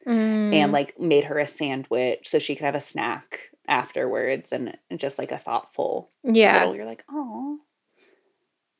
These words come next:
Speaker 2: that's so sweet."
Speaker 1: That is nice.
Speaker 2: Is that a low bar moment? Or, no, that, no,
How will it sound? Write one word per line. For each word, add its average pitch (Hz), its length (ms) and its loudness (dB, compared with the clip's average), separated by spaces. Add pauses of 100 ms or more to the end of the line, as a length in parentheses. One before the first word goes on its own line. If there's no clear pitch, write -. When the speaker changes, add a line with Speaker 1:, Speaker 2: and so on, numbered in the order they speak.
(180)
Speaker 2:
that's - 220 -20
so 285 120 -4
sweet." 302 380 -8 (160)
Speaker 1:
That 330 140 -2
is 381 220 0
nice. 214 640 0 (400)
Speaker 2:
Is 254 100 -2
that 311 120 4
a 349 60 6
low 339 220 8
bar 226 360 2
moment? 294 460 2
Or, 240 200 0
no, 285 200 6
that, 330 200 6
no, 415 80 2